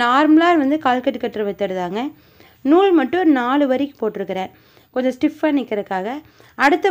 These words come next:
பூவுமே பார்த்தீங்கன்னா நல்லா டைட்டா நெருக்கியே வைக்கணும். லாஸ்டா கட் பண்ணி விடும்போது நல்லா ரவுண்ட் ஷேப்பா வந்துருங்க. உங்களுக்கு கட்டும்போது பார்த்தீங்கன்னா கொஞ்சம் ஷேப் இல்லாத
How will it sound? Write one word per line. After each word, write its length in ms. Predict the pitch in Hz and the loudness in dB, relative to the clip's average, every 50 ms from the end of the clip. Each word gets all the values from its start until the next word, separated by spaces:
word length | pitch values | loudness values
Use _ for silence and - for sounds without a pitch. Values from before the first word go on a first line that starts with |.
| 285 330 | 0 2
பூவுமே 300 | 320 320 311 285 302 294 294 | 4 4 4 4 2 0 -2
பார்த்தீங்கன்னா 340 | 254 - 233 214 233 277 302 | -4 -4 -4 -4 -2 -2 -2
நல்லா 160 | 277 262 269 269 - | -2 -2 -4 -4 -4
டைட்டா 300 | 247 240 254 247 302 311 294 269 | -4 -4 -2 -2 -2 -2 -2 -2
நெருக்கியே 380 | 233 226 233 240 - 277 277 277 247 | -2 -4 -6 -6 -4 -2 -2 -2 -2
வைக்கணும். 380 | 220 165 - 190 202 233 277 311 311 _ _ _ _ _ _ _ _ _ _ _ _ _ _ _ 240 254 | -4 -6 -6 -8 -6 -6 -6 -8 -10 _ _ _ _ _ _ _ _ _ _ _ _ _ _ _ -2 2
லாஸ்டா 360 | 262 285 320 349 330 339 392 370 359 294 | 4 4 4 4 2 0 -2 -2 -2 -2
கட் 160 | 240 226 - | -6 -6 -4
பண்ணி 160 | 311 294 294 277 262 | -2 0 0 0 -2
விடும்போது 380 | 247 233 220 220 214 247 269 311 285 | -2 -4 -4 -2 -2 0 0 2 0
நல்லா 160 | 262 247 262 262 254 | 0 2 0 0 0
ரவுண்ட் 260 | 233 247 254 269 269 | 0 2 0 0 0
ஷேப்பா 220 | - 247 - 254 247 233 220 | -2 -6 -4 -4 -4 -4 -4
வந்துருங்க. 340 | 208 196 190 185 185 226 269 294 294 - - - - - - _ - | -4 -6 -6 -6 -6 -6 -6 -8 -8 -12 -20 -20 -20 -20 -16 _ 0
உங்களுக்கு 240 | 247 254 247 247 - | 2 2 2 4 4
கட்டும்போது 420 | 277 277 277 - 349 320 320 349 349 339 | 2 2 2 2 0 0 0 0 0 -2
பார்த்தீங்கன்னா 340 | 302 262 240 254 277 285 294 | -4 -4 -4 -4 -2 -2 -2
கொஞ்சம் 200 | 269 247 240 - | -2 -4 -2 -2
ஷேப் 240 | 262 254 262 262 254 | -2 -2 -2 -2 -2
இல்லாத 220 | 254 240 226 214 | -2 -2 -2 -2